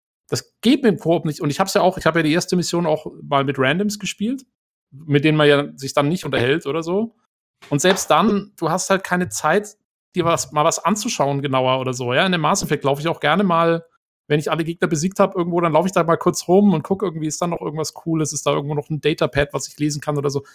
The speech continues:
Das hast du hier nicht, weil die anderen schon alle weitergehen und dann wirst du am Ende noch mitgezogen oder sonst irgendwas und da ist nicht diese Ruhe drin, die du brauchst, wenn du so eine richtige Atmosphäre einsaugen und Story mitmachen willst.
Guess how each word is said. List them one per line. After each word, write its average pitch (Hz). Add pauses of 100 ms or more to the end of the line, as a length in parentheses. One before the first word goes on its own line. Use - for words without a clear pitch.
(300)
Das -
hast 185
du 208
hier 180
nicht, 208
weil 156
die 151
anderen 160
schon 143
alle 160
weitergehen 196
und 156
dann 156 (240)
wirst 143
du 190
am 151
Ende 180
noch 143
mitgezogen 196
oder 147
sonst 165
irgendwas 185
und 151 (160)
da -
ist - (260)
nicht 175
diese 156
Ruhe 170
drin, 180
die 160
du 147
brauchst, 147
wenn 147
du 147
so 147
eine 139
richtige 151
Atmosphäre 143
einsaugen 131
und 127
Story 127
mitmachen 127
willst. 120